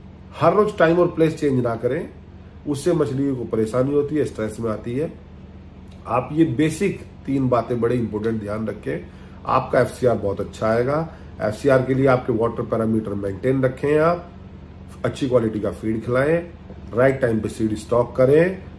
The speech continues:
और राइट टाइम पे ही मार्केटेबल साइज हार्वेस्ट कर दें। आप ये बिल्कुल फोकस ना करें कि आपको अपनी मछली दो किलो की करनी है, तीन किलो की करनी है। बेस्ट marketable size is the one K G, best profitable size is the eight hundred gram।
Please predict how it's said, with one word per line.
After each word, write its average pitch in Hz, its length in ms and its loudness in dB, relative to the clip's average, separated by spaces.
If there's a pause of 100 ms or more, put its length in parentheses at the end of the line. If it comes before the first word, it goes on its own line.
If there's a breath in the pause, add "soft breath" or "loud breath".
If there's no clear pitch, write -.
और 110 160 0
राइट 160 340 4
टाइम 139 320 2
पे 139 80 0
ही 156 180 2
मार्केटेबल 123 500 2
साइज 127 260 0
हार्वेस्ट 117 440 -2
कर 107 80 -4
दें। 92 320 -10 (480 loud breath)
आप 143 340 2
ये 156 100 4
बिल्कुल 151 320 2
फोकस 143 460 2
ना 147 120 4
करें 143 280 2
कि 156 140 -2
आपको 127 480 0
अपनी 139 200 -2
मछली 131 340 0
दो 120 220 2
किलो 123 240 -2
की 123 120 -2
करनी 123 320 0
है, 127 60 2
तीन 117 280 -6
किलो 117 160 -2
की 120 140 -2
करनी 113 360 -2
है। 156 260 -2 (260 loud breath)
बेस्ट 139 500 2
marketable 123 500 2
size 113 220 0
is 110 120 0
the 101 220 -2
one 120 200 -2
K 139 120 -2
G, 147 220 -4
best 127 380 2
profitable 117 460 -2
size 104 220 -4
is 107 160 -4
the 127 60 4
eight 110 240 -4
hundred 101 260 -6
gram। 90 200 -4